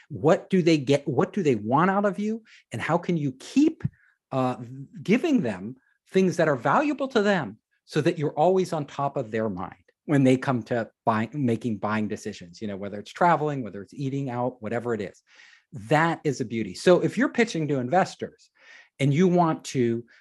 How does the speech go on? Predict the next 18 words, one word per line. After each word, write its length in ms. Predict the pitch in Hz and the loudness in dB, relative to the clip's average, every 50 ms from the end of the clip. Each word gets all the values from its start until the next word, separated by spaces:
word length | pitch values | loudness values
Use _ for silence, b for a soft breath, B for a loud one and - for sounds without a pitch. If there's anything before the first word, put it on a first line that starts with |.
| b | b
say 220 | - - - 156 143 | -10 0 2 4 4
why 240 | 131 131 135 135 135 | 4 4 4 2 4
we're 160 | 127 135 143 | 2 2 0
different 540 | 147 - 320 302 - - - 123 104 92 - b b b b b b - | 0 0 -2 -2 -2 -2 -6 -6 -6 -6 -12 b b b b b b -6
or 120 | 120 113 110 | -4 -2 -2
what 220 | 117 120 - - | -2 -4 -4 -4
technology 560 | - 170 170 - 202 254 277 233 - - 139 | -6 -6 -4 -2 0 4 4 4 2 2 -2
we're 100 | 117 113 | -2 -2
using, 320 | 110 110 107 - 135 123 127 | -2 -4 -4 -4 -4 -6 -6
it 60 | - _ - | -6 _ 4
all 380 | 143 165 202 226 254 247 220 | 6 8 10 10 10 8 6
has 260 | 180 - 180 170 - - | 4 0 -4 -4 -4 -4
to 60 | - - | -6 -6
point 280 | - - 151 139 139 | -4 -2 -2 -2 -2
in 80 | 135 127 | -2 -4
the 80 | 123 | -4
same 260 | - - 117 107 104 95 | -6 -6 -6 -4 -4 -4
direction, 460 | 107 95 90 - - - - - | -6 -10 -12 -14 -14 -16 -18 -18